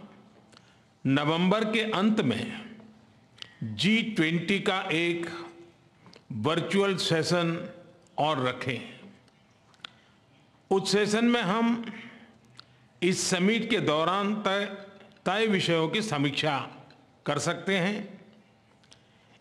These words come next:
इन सब की details हमारी team आप सभी के साथ share करेगी। मैं उम्मीद करता हूं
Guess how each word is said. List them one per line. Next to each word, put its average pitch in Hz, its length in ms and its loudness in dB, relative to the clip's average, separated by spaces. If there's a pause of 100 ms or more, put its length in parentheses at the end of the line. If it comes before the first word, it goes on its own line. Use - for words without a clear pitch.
(140)
इन 202 200 6
सब 220 420 0
की 254 100 4
details 208 720 2 (800)
हमारी 170 340 2
team 202 500 0 (960)
आप 151 220 0
सभी 175 340 0
के 196 160 0
साथ 165 460 -2 (420)
share 156 280 -2
करेगी। 180 720 -2 (920)
मैं 185 120 4
उम्मीद 214 420 2
करता 160 300 2
हूं 147 260 0